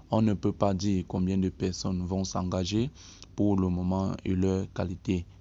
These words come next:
dit l'officier, avant d'ajouter que ceux qui sont à la retraite étaient en fin de potentiel. Il fait également savoir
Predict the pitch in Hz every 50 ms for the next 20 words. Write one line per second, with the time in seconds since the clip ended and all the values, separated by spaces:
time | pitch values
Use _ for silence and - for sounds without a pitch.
0 | - - - 87 95 104 104 98 92 90 - - 92 - - - 98 98 95 -
1 | - 90 90 98 98 101 95 98 90 87 90 87 - - 92 82 - 95 90 -
2 | - 123 127 120 98 87 - - - - - - - - - - - 104 - -
3 | 104 98 98 92 92 92 87 92 90 - - - 98 92 - - - 92 90 -
4 | - - 117 117 120 - - - - - - - - - - - - 92 95 92
5 | 87 - - 104 101 98 - - - - - - - - - 101 82 - - 95
6 | - - 90 90 87 - - 92 87 - - - - - - - - - - -
7 | - - - 104 104 101 - - 107 95 95 92 87 95 90 92 92 95 95 95
8 | 92 - - 92 90 87 95 98 104 113